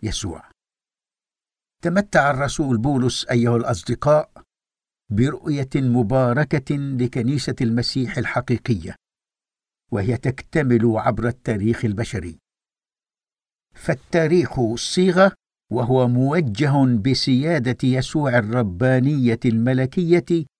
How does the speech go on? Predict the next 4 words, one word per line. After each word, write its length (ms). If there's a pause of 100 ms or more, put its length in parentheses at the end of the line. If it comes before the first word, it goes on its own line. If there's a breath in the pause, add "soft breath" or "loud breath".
(340)
لتجميع 920 (360)
وتقديس 800 (280)
جسده 760 (960)
بقوة 800